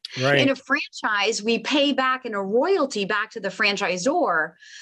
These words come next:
Speaker 2: because we want that partnership.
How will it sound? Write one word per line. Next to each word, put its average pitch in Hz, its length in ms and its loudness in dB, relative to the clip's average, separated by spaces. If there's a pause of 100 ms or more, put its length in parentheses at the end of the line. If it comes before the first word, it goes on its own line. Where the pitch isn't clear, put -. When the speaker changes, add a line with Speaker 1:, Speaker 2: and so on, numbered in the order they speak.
(120)
Speaker 2:
because 254 320 0
we 226 200 0
want 247 640 0 (260)
that 254 220 -2
partnership. 240 760 0